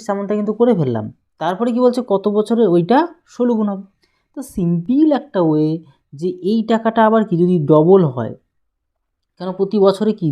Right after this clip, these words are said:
দ্বিগুণ দ্বিগুণ আকারে বাড়ছে, তাহলে তিন বছর, চতুর্থ বছরে কি আট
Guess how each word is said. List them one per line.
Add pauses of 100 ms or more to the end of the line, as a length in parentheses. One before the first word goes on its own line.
(100)
দ্বিগুণ
দ্বিগুণ
আকারে
বাড়ছে, (400)
তাহলে (140)
তিন
বছর, (540)
চতুর্থ
বছরে
কি
আট